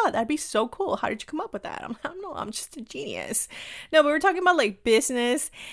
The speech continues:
And my mom was telling me how when she was little, like, she would try to make more money 'cause they were so poor that, like,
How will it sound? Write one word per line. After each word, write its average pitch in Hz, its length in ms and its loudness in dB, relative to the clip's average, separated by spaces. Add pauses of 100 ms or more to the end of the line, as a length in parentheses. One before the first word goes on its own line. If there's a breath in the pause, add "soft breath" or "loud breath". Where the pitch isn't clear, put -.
(220 loud breath)
And 233 440 4
my 226 100 4
mom 240 240 6
was - 140 0
telling 269 180 2
me 262 120 0
how 247 180 0
when 208 100 -2
she - 100 -10
was 220 200 -4
little, 320 440 6
like, 208 380 0
she - 240 -4
would 208 240 0
try 180 300 4
to 180 240 -2
make 185 340 -4
more 196 220 -4
money 262 320 4
'cause 196 220 -2
they 196 120 2
were 185 180 0
so - 220 -4
poor 269 540 4
that, 175 320 0
like, 165 340 -2